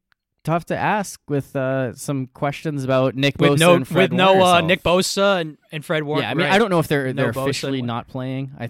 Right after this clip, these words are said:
Speaker 1: I think there's a chance that they could go, but
Speaker 2: Their injuries look bad, though,
Speaker 1: it's
Speaker 2: both
Speaker 1: in
Speaker 2: of them.
Speaker 1: only six days, so they gotta play Saturday night, so, yeah.
Speaker 2: Yeah, and, and Jimmy, okay, yeah, he won, and his record in the league, I think, is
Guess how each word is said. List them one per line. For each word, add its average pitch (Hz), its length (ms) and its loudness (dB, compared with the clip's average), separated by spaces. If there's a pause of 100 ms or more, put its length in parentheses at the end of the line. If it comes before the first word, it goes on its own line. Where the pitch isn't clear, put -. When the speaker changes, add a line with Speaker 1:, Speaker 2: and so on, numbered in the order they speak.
(140)
Speaker 1:
I 110 120 -10
think 113 180 -10
there's 117 160 -10
a 110 60 -12
chance 113 320 -10
that 107 80 -14
they 123 120 -10
could 131 200 -14
go, 143 280 -4
but 101 280 -10
Speaker 2:
Their 165 120 -2
injuries 151 380 -2
look 131 160 -10
bad, 123 340 -4
though, 117 160 -6
Speaker 1:
it's 113 80 -10
Speaker 2:
both 135 140 0
Speaker 1:
in 151 140 -2
Speaker 2:
of 143 80 -6
them. 123 80 -4
Speaker 1:
only 135 260 -4
six - 380 -12
days, 107 340 -10
so 104 60 -12
they 104 60 -8
gotta 104 120 -10
play 110 160 -10
Saturday 104 460 -10
night, 101 340 -10
so, - 380 -18 (920)
yeah. 98 320 -16
Speaker 2:
Yeah, 147 100 -20 (220)
and, 135 420 -10 (640)
and 156 180 -6
Jimmy, 127 580 -4 (220)
okay, 143 240 -6
yeah, 143 280 0
he 139 140 -8
won, 127 520 -6 (120)
and 131 180 -8
his 123 360 -10 (120)
record 139 560 -6
in 135 80 -6
the 135 80 -10
league, 139 280 -6
I 123 80 -8
think, 139 260 -14
is 127 300 -12